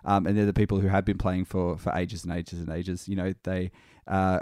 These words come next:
want the next big thing because they're the ones who are so heavily invested, and it's always difficult to pro-, to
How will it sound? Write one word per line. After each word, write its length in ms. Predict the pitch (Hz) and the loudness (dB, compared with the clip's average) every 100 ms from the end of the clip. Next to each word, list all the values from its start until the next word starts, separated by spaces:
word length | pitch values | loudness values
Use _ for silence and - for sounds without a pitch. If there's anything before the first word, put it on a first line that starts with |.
| - _ _ _ | -4 _ _ _
want 580 | 123 113 110 131 123 - | -12 4 8 8 6 2
the 100 | 113 | 4
next 260 | 110 - - | 4 2 0
big 180 | 117 101 | -2 2
thing 220 | 135 110 | 0 2
because 260 | 90 113 101 | 0 -2 2
they're 160 | 107 | 4
the 100 | 104 | 4
ones 200 | 101 98 | 2 0
who 80 | 98 | 0
are 40 | 92 | -2
so 240 | - 90 | 0 2
heavily 280 | 92 90 87 | 0 0 -4
invested, 380 | 90 95 98 87 | -2 -2 -2 -2
and 160 | 107 | 0
it's 140 | 104 - | 0 2
always 300 | 117 107 - | 6 6 4
difficult 360 | 110 107 78 - | 0 0 -6 -8
to 60 | |
pro-, 300 | - 104 98 - - | 0 2 2 -2 -2
to 220 | 104 92 | 0 0